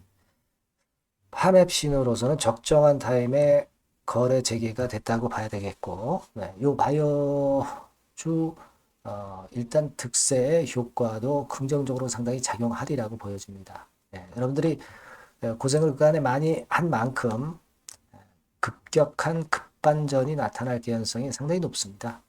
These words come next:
예, 그걸 일단 감안할 필요가 있겠고요. 예, 여하튼 소식이 들어오는 대로 바로 말씀을 제가 드릴 거고요. 아, 뭐 제가 뭐 영상을 매번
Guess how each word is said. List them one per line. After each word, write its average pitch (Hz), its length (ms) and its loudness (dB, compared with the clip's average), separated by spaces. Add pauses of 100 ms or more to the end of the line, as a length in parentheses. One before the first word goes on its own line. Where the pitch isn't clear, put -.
(160)
예, 98 100 -14 (400)
그걸 131 300 -2
일단 107 260 -2
감안할 113 540 -4
필요가 113 280 -6
있겠고요. 117 560 -6 (640)
예, 113 140 -8
여하튼 151 300 2
소식이 196 500 0
들어오는 135 540 0
대로 117 300 0
바로 127 220 -4
말씀을 120 380 -2
제가 117 240 -4
드릴 117 300 -4
거고요. 117 340 -6 (640)
아, 104 200 -12
뭐 120 160 0
제가 127 480 2
뭐 110 160 -4
영상을 139 460 2
매번 127 580 2